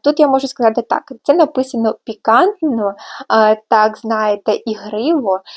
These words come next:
ігристо, не знаю навіть, як передати ці такі відчуття, що викликаються, а, в моїй душі, коли я читала ті сцени. Ну, це було не гидко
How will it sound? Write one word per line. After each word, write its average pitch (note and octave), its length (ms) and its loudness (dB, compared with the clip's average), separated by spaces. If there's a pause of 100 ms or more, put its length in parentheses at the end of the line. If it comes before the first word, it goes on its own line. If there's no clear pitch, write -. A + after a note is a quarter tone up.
(180)
ігристо, A3 680 -2
не G#3 120 -6
знаю G#3 320 -2
навіть, G#3 300 -2
як G#3 180 0
передати G#3 480 0
ці - 160 -20
такі A3 240 -6
відчуття, A3+ 560 -2
що - 160 -10
викликаються, G#3 840 0 (280)
а, G#3 160 4
в G#3+ 120 -2
моїй A3 200 2
душі, A3+ 320 -4
коли G#3+ 220 2
я G3+ 80 2
читала G3+ 320 0
ті G#3 160 -8
сцени. F4+ 540 0
Ну, B3+ 300 0 (120)
це C4+ 180 2
було B3 280 0
не G#3 160 0
гидко G#3+ 540 -2